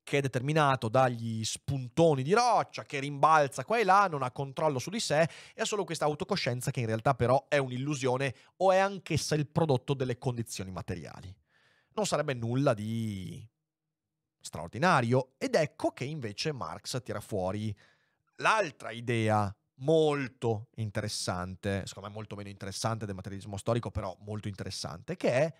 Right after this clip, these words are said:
il materialismo dialettico, ed è di nuovo Lenin che ce lo spiega. Ho preso un appunto e ve lo leggo. Allora, scrive Lenin,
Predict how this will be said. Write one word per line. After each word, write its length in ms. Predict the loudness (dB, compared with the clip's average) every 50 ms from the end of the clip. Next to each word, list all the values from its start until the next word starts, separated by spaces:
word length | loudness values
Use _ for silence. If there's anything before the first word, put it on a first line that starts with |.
| _ _ _ _ -6
il 180 | -4 -4 -2
materialismo 720 | 0 0 0 0 0 -2 -2 -2 -2 -2 -2 -4 -4 -6 -6 _ _ _
dialettico, 880 | -8 2 4 6 6 6 4 0 -2 -4 _ -10 -6 -4 -2 -2 -4 -4 -8 -18 -20 _ _
ed 200 | _ 0 2 2
è 100 | 2 2
di 80 | 2 0
nuovo 300 | 2 2 2 4 4 4
Lenin 440 | 2 2 2 2 2 2 0 0 -2
che 100 | -2 -2
ce 100 | -2 -4
lo 80 | -4
spiega. 460 | -4 -6 -6 -6 -6 -6 -6 -6 -8 -10 _ _ _
Ho 80 | -8 -4
preso 200 | -4 -4 -2 0
un 60 | -2
appunto 600 | -2 -2 -2 -4 -6 -4 -2 -2 -2 -2 -2 -6 _
e 100 | -4 -2
ve 120 | 0 2
lo 80 | 2 2
leggo. 640 | 4 4 2 2 0 -2 -2 0 0 0 -2 -4 _ _ _ _ _ _ _ _ _
Allora, 680 | -2 0 0 2 0 0 0 0 -2 -2 -4 -4 -8 -12 _ _ _ _ _ _ _ _ _ _ _ _ _ _ _ _ _ _ _ _ _ _ _ _ _
scrive 480 | -10 -10 -6 -4 -4 -2 0 0 0 2
Lenin, 640 | 2 2 0 0 0 -2 -4 -4 -2 -2 -2 -2